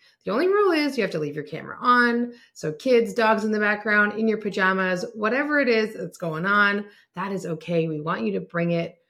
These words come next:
fully so that I can support you. If you wanna join us, you wanna get some business help for free, make sure you head to the show notes to stay up to date on the schedule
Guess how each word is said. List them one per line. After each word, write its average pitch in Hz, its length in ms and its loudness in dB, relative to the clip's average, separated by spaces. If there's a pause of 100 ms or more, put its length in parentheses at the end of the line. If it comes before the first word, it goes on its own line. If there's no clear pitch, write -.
(440)
fully 175 340 2
so 170 180 -6
that 147 200 -8
I 175 280 0
can 165 220 -10
support - 340 -12
you. - 200 -18 (840)
If 208 140 -4
you 254 80 4
wanna 254 220 4
join 143 240 -4
us, - 420 -18
you 170 140 -6
wanna 180 180 0
get 185 160 -4
some 175 140 -4
business 175 260 -6
help 170 180 -8
for 180 80 -10
free, 165 440 -6 (340)
make 190 160 -4
sure 285 140 0
you 294 80 2
head 220 140 -2
to 233 60 2
the 226 80 2
show 220 220 -2
notes 175 380 -2
to 185 100 -10
stay 170 220 -6
up 165 80 -8
to 170 80 -12
date 226 280 -2
on 156 140 -6
the 151 80 -8
schedule 185 640 -4